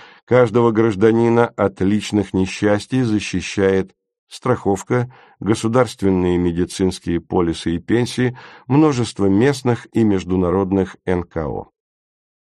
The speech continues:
Если же беда поражает целый регион, обычно ему приходит на помощь весь мир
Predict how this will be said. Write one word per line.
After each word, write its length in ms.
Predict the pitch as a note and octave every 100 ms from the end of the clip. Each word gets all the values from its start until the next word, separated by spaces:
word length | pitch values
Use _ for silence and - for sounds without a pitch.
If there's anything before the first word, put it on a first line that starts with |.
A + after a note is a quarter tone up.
| _
Если 440 | F2+ B2+ B2 A#2 A#2
же 180 | G2 A2
беда 380 | G2+ G#2+ G#2 F#2+
поражает 720 | G2 F#2+ F#2 G2+ G2 F#2+ -
целый 400 | - A2 G2 F#2+
регион, 520 | F#2+ F#2 A#2 D3 D#2+ - - -
обычно 480 | G2 G#2 D3 C#3+ A2
ему 180 | A2+ A2
приходит 500 | G2 G2 A#2 G#2 G2+
на 140 | F#2+
помощь 400 | F#2+ A2 G#2 -
весь 260 | G2 F#2+ -
мир 300 | A2+ C#3